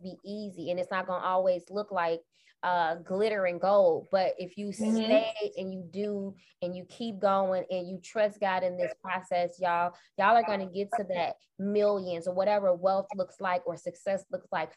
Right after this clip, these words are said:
Speaker 1: for you.
Speaker 2: Yeah.
Speaker 1: So don't stop it. She's a living testimony, y'all, okay?
Speaker 2: This is true. It is
Speaker 1: Uh,
Speaker 2: really true. It really is.
Speaker 1: So in the meantime, while they're on their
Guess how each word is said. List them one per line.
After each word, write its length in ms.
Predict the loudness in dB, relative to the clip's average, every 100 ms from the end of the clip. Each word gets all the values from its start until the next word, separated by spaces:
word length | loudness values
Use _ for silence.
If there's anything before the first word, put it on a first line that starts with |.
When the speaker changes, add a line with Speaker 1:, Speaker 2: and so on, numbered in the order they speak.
| _
Speaker 1:
for 160 | 6
you. 60 | 8
Speaker 2:
Yeah. 240 | 10 10 8 -2
Speaker 1:
So 200 | -6 -6 -10 _ _ _ _ -20 -2
don't 260 | 2 2 0
stop 280 | 0 0 0
it. 60 |
She's 280 | -4 -2 -2
a 60 | -2
living 320 | 6 8 8
testimony, 640 | 4 2 2 -4 -2 -2 -2
y'all, 300 | 0 0 -2
okay? 400 | -2 0 0 4
Speaker 2:
This 240 | 6 6
is 240 | 2 0 2
true. 380 | 8 10 8 6 6
It 180 | 6 8
is 120 | 8 8
Speaker 1:
Uh, 100 | 6
Speaker 2:
really 260 | 4 4
true. 400 | -4 0 2 0 -2
It 160 | -4 2
really 360 | 2 2 2
is. 340 | 0 0 -2 -8 _ _ _ _
Speaker 1:
So 460 | -2 8 10 10 8 8
in 140 | 8
the 100 | 8
meantime, 880 | 2 2 0 -2 -2 -2 0 -2 -6 -10
while 260 | 6 8 8
they're 240 | 8 6 4
on 160 | 0
their 180 | 0 -4